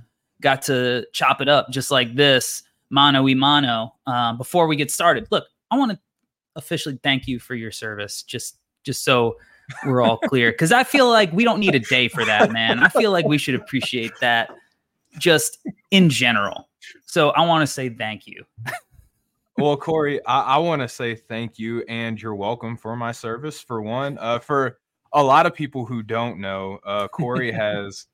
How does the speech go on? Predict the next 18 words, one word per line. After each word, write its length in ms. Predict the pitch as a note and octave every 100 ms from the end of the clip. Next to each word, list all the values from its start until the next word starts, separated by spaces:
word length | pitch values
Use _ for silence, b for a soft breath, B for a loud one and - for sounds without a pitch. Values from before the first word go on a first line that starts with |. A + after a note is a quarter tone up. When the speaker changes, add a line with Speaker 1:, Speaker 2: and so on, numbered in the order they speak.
| _ _
Speaker 2:
relentlessly 1200 | A2+ B2+ A2 A#2+ B2 G2+ A2 G#2 - G2+ G2+ G2 G#2
not 320 | G2+ G#2 A2+
thanked 420 | - - G2 _
me 140 | G2+ G2
for 220 | - A#2
my 160 | A#2 A2+
service. 500 | - A#2 G#2+ B2 A#2
Like, 160 | G#2
anytime 540 | A#2+ A#2+ A2+ A#2 A2+ A2
there's, 280 | A2+ A2
like, 200 | A2+ G#2 -
this, 240 | A2 - A#2+
uh, 300 | A2 G#2 G#2 B B B
military 540 | C3 D#3 B2+ C#3+ B2 B2
appreciation 800 | B2+ B2+ - G#2+ A2+ A2+ A#2+ A2+
day, 400 | A#2+ A#2 A#2 G2
and, 400 | G#2 G#2+ G#2 G2+
uh, 320 | G2+ G2